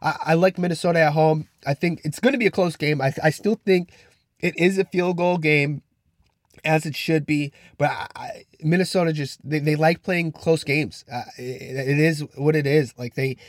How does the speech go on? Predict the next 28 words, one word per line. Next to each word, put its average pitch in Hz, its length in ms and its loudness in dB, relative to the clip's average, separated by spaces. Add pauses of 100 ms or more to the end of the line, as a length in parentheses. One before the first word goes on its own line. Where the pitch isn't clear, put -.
(280)
every 185 240 4
game 175 380 0
has 156 280 2
to 170 60 -12
be 165 100 -2
a 156 80 4
one 156 240 0
possession 151 460 -2
game, 147 260 0
and 135 60 -4
I 135 80 -4
think 147 180 -4
that's 147 220 0
what 147 100 -4
it's - 80 -10
gonna 143 140 -6
come 139 220 -4
down 147 260 0
to. 139 180 -2
Again, 147 480 0 (380)
a 127 60 -4
one 156 220 2
possession 151 460 -2
game 139 380 -2 (280)
with 151 140 0
these 143 180 -4
two 156 200 -4
teams, 143 480 -4